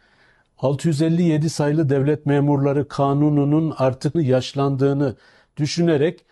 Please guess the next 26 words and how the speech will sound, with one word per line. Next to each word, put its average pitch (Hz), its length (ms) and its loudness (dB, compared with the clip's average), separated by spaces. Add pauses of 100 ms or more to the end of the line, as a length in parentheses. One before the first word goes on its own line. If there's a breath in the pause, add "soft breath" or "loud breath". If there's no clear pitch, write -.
(120)
on 135 180 2
üç 180 180 -2
ay 165 140 2
süren 160 360 -2
bir 151 80 0
hazırlıktan 147 680 -2
sonra 143 420 -2 (460 soft breath)
yirmi 156 360 0
birinci 170 360 0
yüzyıl 160 420 0
Türkiye'sinde 139 680 -2
yeni 151 380 0
bir 135 140 0
personel 139 640 0
rejimi 127 360 0
yasa 135 320 -2
taslağı 120 480 -2
hazırlanmış 143 720 -2 (480 soft breath)
ve, 185 240 0 (100)
e, 131 380 -2 (320)
başta 156 380 -2
Sayın 156 260 -4
Çalışma 147 500 -4
Bakanımız, 131 500 -4
Cumhurbaşkanımız, 143 1080 -2 (520 soft breath)
e, 117 320 -4